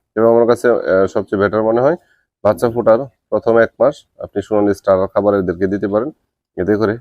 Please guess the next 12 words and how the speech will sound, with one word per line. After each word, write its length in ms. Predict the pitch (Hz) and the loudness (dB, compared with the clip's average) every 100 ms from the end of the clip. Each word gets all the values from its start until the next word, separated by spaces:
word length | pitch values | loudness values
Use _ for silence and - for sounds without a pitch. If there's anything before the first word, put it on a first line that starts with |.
| _ 90 | _ -4
বাচ্চাদের 380 | 92 104 95 90 | -2 0 0 2
যে 120 | 98 | 0
গ্রোথ 280 | 82 90 - _ _ _ _ | 2 0 -2 _ _ _ _
এবং 160 | 87 95 | -4 -4
হচ্ছে 220 | 104 - 160 - _ _ | -6 -8 -10 -12 _ _
বাচ্চাদের 480 | 90 - 98 92 101 - _ | -2 -2 -2 0 -2 -4 _
সুস্থতা 460 | - 92 110 101 98 | -6 -4 -2 -2 -4
থাকার 260 | 98 98 | -2 -2
বিষয়ে 280 | 101 - 117 | -2 -6 -6
অনেকটাই 540 | - 92 98 - 107 | -2 0 0 0 -6
গুরুত্বপূর্ণ 560 | 104 101 107 - 98 101 | -2 -2 -2 -4 -4 -2
ভূমিকা 380 | 92 87 90 113 | -2 -2 -2 -4